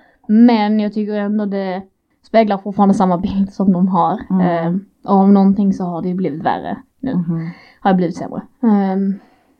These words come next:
Speaker 1: vilket är extremt sorgligt att det har blivit så, och det är synd att inte de har en president som faktiskt kan ta tag i det här. För att som du säger, att även om, alltså, stater vill ju agera i sitt eget bästa och sånt, men detta borde ju vara det egna bästa för staten, för att,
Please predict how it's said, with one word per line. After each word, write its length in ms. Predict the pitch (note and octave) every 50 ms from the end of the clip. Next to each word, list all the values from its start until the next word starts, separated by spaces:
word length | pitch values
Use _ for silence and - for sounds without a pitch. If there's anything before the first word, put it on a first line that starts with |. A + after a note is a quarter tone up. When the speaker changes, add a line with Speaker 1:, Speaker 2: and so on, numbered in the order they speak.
| _ _ _ _ _
Speaker 1:
vilket 320 | _ G3 F#3+ G3 F3+ F#3+ F#3
är 300 | G3 G3 F#3+ F#3 F#3+ F#3+ F#3+ _ _ _ _ _ _ _ _ _ _ _ _ _ _
extremt 480 | B3 A3+ A3 - C#4 C4+ B3 A#3+ A#3+
sorgligt 580 | - C4 B3 B3 B3 B3 A#3+ A3 G#3 G#3+ G#3+ G#3
att 160 | G3+ G3 G3+
det 60 | A3
har 80 | G#3 G#3
blivit 380 | G3+ G#3 G#3+ A3 G3 G3+ G3 G3+
så, 160 | - G3 F3+ F3+
och 120 | F#3+ G3+
det 60 | G3+
är 160 | G3+ G3 G3+ G3+
synd 520 | G3+ - - A#3 G#3 G3 F#3+ F#3+ F#3+ F#3+
att 160 | F#3+ F#3+ -
inte 260 | G3+ G3 F#3+ F#3+ F#3+ F#3
de 160 | F#3+ F#3+ F3+
har 220 | F#3 F3+ F3 F3
en 140 | F3 F3 F3+
president 480 | - G3+ F#3+ G3 F#3 F3+ F3 F3+ F#3 -
som 160 | - F#3+ F3+
faktiskt 360 | - F#3+ - - - G3+ -
kan 160 | - G3+ G3
ta 80 | - G3+
tag 220 | G3 G3+ E3+ E3
i 40 | E3+
det 60 | -
här. 180 | G3 G3+ - -
För 140 | G3 - G3
att 100 | G3 -
som 200 | - A#3+ A#3 A3
du 80 | A3+
säger, 280 | G#3+ - B3+ A3+ G#3 G3+
att 80 | G#3 G#3+
även 260 | - A3+ A3+ G#3+ G#3+
om, 220 | G#3 G3+ G#3 G#3 _ _ _ _ _ _ _ _
alltså, 180 | - A3 A3 A3
stater 300 | - C4 B3 A#3+ A#3+ A3+
vill 120 | A3 A#3 A3+
ju 60 | G#3+ G3+
agera 380 | G3+ G#3 A3 G#3 G3 G3 G3
i 100 | G3 G3+
sitt 280 | G3 G3 G#3 G3 G3 - -
eget 300 | - F#3+ F#3+ F#3 G3 F#3+
bästa 500 | F#3+ F#3+ G#3+ G#3 G#3 - - _ G3+ E3
och 100 | F3 G3+
sånt, 260 | G3 G#3 F3+ F3+ - _
men 160 | - G#3 A3 G#3
detta 200 | G#3 G#3 G#3+ G3+
borde 420 | F#3+ A3 A#3 A#3+ A#3+ A#3+ G3+ G#3
ju 120 | G#3+ A3+
vara 200 | A3+ A#3+ A3+ G#3
det 60 | G3 F#3+
egna 260 | A3 G#3+ G3 G3+ G3+
bästa 280 | G3+ G#3+ G3+ G3+ - F#3+
för 80 | G3
staten, 440 | G3 G3 G#3+ G3 F3+ F3 - F#3 F#3
för 120 | F#3+ - F#3
att, 180 | F3+ - -